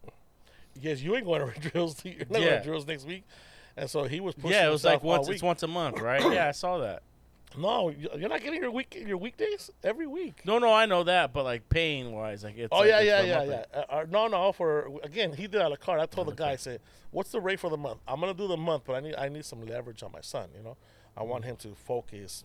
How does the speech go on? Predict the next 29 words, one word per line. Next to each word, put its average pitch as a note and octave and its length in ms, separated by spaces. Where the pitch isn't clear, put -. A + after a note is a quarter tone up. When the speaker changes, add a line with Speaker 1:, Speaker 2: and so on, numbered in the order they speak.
Speaker 1:
not A2+ 200
Speaker 2:
Yeah. A#2+ 100
Speaker 1:
just G#2 220
only A2+ 220
on F#2+ 180
this. C#3+ 320
So A2+ 320
I'll C3+ 160
pay D#3+ 300
you, B2+ 600
like, A2 140
a, G#2+ 80
for B2 200
the G#2 100
month, C3 460
but G#2+ 260
then B2 280
at A2+ 140
the F#2 140
end A#2 200
or A2 40
whatever A2 280
the G2+ 80
case G#2 260
may E2 80
be." - 60
Short G#3 220
answer, F#3 200
they, D#3+ 140